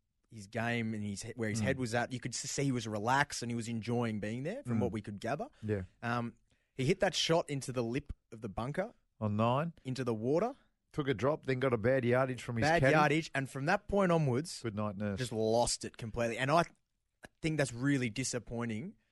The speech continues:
Speaker 1: from such a good player who's been number one for such a long time, not to be able to recover from that
Speaker 2: Mm.
Speaker 1: and, and turn his game around from
Speaker 2: You
Speaker 1: basically two bad shots.
Speaker 2: You know, I, I don't know. I couldn't get in his head, and I, di-,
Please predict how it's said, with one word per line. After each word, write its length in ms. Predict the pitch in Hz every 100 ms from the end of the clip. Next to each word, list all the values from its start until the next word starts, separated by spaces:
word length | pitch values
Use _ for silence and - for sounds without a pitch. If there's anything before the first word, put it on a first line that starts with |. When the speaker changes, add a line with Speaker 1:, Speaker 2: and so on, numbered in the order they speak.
| _ _
Speaker 1:
from 180 | - 117
such 320 | - 139 143
a 60 | 131
good 240 | 110 127 101
player 360 | 120 113 107
who's 220 | 110 120
been 300 | 110 120 113 -
number 240 | 120 127 127
one 220 | 113 110
for 100 | 110
such 240 | - 113
a 40 | 117
long 180 | 107 101
time, 240 | 117 113
not 200 | 127 -
to 80 | -
be 100 | 117
able 140 | 113 107
to 40 |
recover 420 | 95 - 117 110
from 280 | 104 120 107
that 240 | 101 98 139 _ _ _ -
Speaker 2:
Mm. 80 | 107
Speaker 1:
and, 80 | 107
and 260 | 113 107 -
turn 220 | 123 113
his 140 | 107
game 260 | 98 101 101
around 340 | 98 98 98
from 120 | - 101
Speaker 2:
You 60 | - _ _ _ - 151
Speaker 1:
basically 340 | 131 113 110
two 220 | - 117
bad 240 | 104 95 -
shots. 280 | 90 -
Speaker 2:
You 100 | 165
know, 100 | 170
I, 340 | 196 196 202 185
I 20 |
don't 120 | 175
know. 160 | 170 -
I 80 | 151
couldn't 260 | - 170
get 120 | 156 143
in 100 | 139
his 160 | 120
head, 180 | 123 170
and 80 | 143
I, 80 | 120
di-, 160 | 120